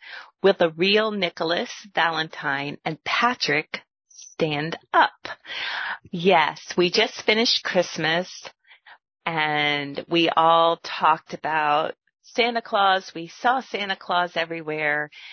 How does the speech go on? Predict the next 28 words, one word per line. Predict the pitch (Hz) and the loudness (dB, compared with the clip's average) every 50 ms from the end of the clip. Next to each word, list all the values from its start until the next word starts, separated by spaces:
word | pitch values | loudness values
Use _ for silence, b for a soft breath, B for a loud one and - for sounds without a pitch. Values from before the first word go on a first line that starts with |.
| B B B B | B B B B
And | - 160 175 | -6 -4 0
now | 180 180 190 196 | 0 2 2 2
we're | 185 180 190 | 0 0 -2
heading | 185 185 196 185 180 190 185 175 | 0 -2 -2 -2 -2 -2 -4 -6
into | 160 160 160 - - 156 | -8 -8 -8 -12 -12 -6
Valentine's | - 180 202 220 214 214 214 214 - 196 185 185 180 - - - - | -2 -2 0 0 -2 -4 -6 -6 -4 -4 -4 -4 -4 -10 -14 -8 -4
Day | 180 180 175 170 165 165 165 160 156 - | -2 -2 0 2 2 2 2 0 0 -4
and | 139 135 135 | -10 -12 -14
Saint | - - 143 - - - | -14 -14 -16 -14 -14 -12
Patrick's | - - - 220 233 - - 196 - - - - | -6 -2 -2 -2 -2 -4 -8 -8 -8 -10 -12 -6
Day. | - 196 175 175 170 165 165 165 165 160 B B B B B B B B B _ - | -4 -2 0 0 0 0 0 0 -2 -4 B B B B B B B B B _ -8
And | 170 165 160 156 156 156 156 151 - - - | -6 -2 -2 -2 -2 -4 -6 -10 -10 -6 -4
we | 175 165 175 | -4 -4 -4
see | - - - - 190 185 180 | -6 -8 -4 -2 0 0 2
little | 175 170 175 175 170 165 - | 2 2 2 2 2 0 -2
cupids | - - - 214 208 220 - - 226 202 202 196 185 185 185 170 - - - - | -6 -6 -4 -4 -4 -2 0 2 4 4 6 6 6 4 4 2 -2 -4 -4 -2
and | 156 156 151 151 | -2 -4 -6 -2
little | 151 156 160 160 156 151 151 | 0 2 2 2 2 2 0
hearts | 156 - - - 208 185 190 185 - - _ - - - - - | 0 -2 0 2 4 4 4 4 2 -2 _ -12 -18 -14 -10 -8
and, | 165 160 156 | -4 -2 -2
of | 143 - _ | -4 -4 _
course, | - - 180 165 160 - - 160 | 0 2 2 2 0 0 0 0
little | 165 156 147 139 | 0 0 0 0
leprechauns | 143 156 170 - - 139 - - - 147 110 123 127 - - - - | 2 2 2 2 0 -4 -4 -4 -4 -2 -2 -4 -6 -8 -12 -12 -8
for | - | -8
Saint | 151 - - 147 147 - | -6 -4 -4 -4 -4 -4
Patrick's | - - 220 220 - - 156 151 - - | -2 0 2 2 0 -2 -6 -8 -8 -8
Day. | - - 143 139 139 143 147 | -6 -4 -2 -2 -2 -4 -6